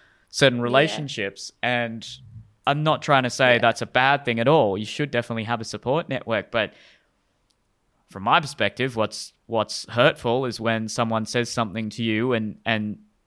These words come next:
Speaker 1: wants to do something one way and feels about you a certain way, only for them the, the next day to hang out with their girlfriends and then completely change their narrative
Speaker 2: Then they
Speaker 1: about
Speaker 2: get angry
Speaker 1: what's
Speaker 2: again.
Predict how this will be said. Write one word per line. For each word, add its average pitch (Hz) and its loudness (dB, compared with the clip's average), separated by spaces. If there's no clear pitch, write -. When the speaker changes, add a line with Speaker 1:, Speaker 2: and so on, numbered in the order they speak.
Speaker 1:
wants 117 -4
to 120 -8
do 110 -2
something 107 -6
one 120 0
way 107 4
and 127 -2
feels 123 -2
about 110 2
you 107 -4
a 107 -4
certain 139 2
way, 101 -2
only 123 -2
for 120 -6
them 113 0
the, 107 -8
the 87 -8
next 92 -8
day 123 4
to 113 -6
hang 104 -6
out 104 -4
with 104 -12
their 107 -2
girlfriends 107 0
and 107 -6
then 107 -6
completely 107 -6
change 131 -4
their 117 0
narrative 110 2
Speaker 2:
Then 110 -6
they 110 0
Speaker 1:
about 101 4
Speaker 2:
get 208 -2
angry 214 -2
Speaker 1:
what's 208 4
Speaker 2:
again. 190 0